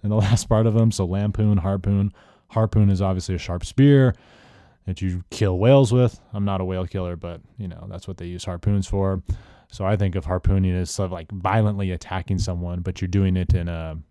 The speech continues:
artistic way. Yeah, that's a good way to remember it. All right, let's move on to some online examples of the word lampoon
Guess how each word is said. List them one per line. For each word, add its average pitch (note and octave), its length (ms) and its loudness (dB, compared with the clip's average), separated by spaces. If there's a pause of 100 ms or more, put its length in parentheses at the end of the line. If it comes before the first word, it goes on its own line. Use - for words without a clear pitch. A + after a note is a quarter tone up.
(600)
artistic B2 560 0
way. C#3 280 4 (220)
Yeah, E2+ 280 0 (140)
that's A2+ 200 -4
a G2 60 -2
good F2+ 120 -6
way F2+ 140 0
to G2+ 140 0
remember G#2 320 0
it. A2+ 100 -2 (380)
All B2+ 80 4
right, G2 180 2 (880)
let's D3+ 180 6
move C#3 140 6
on B2+ 180 8
to A2 140 6
some G#2+ 200 2
online A#2+ 380 2
examples G2+ 540 0
of F#2 80 -4
the G2 80 -2
word F#2 200 0
lampoon B2 680 4